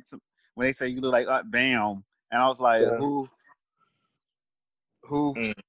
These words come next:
Speaker 2: <laughs> You're like, "Who? Who is it? Where'd it come from?"
Speaker 1: Where'd it come from? So I will admit is what a very real, what I do <laughs> like, what I did like, and I didn't understand was that movie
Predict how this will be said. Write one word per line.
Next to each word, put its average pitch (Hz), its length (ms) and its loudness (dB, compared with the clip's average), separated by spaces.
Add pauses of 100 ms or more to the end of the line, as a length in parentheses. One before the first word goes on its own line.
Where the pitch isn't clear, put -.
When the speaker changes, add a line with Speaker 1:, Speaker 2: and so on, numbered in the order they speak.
(180)
Speaker 2:
<laughs> - 300 -16
You're 196 180 8
like, 156 200 6 (240)
"Who? 196 300 -12 (260)
Who 165 180 -8
is 156 80 -14
it? 139 180 -8
Where'd 143 120 -12
it 131 100 -20
come 135 180 -18
from?" 110 200 -18 (280)
Speaker 1:
Where'd 139 160 0
it 139 100 2
come 139 160 2
from? 104 220 -2 (420)
So 165 200 4
I 160 160 8
will 185 280 2
admit 160 340 0 (420)
is 151 160 -4 (320)
what 151 200 2
a 139 60 -4
very 156 220 0
real, 156 500 -6
what 147 140 0
I 143 100 6
do 143 140 -2
<laughs> 180 80 -2
like, 170 560 2
what 143 140 2
I 143 80 6
did 143 380 0
like, 143 280 0
and 127 100 -2
I 127 40 -4
didn't 139 220 -2
understand 135 680 -4
was 131 120 -10
that 120 160 0
movie 139 280 -4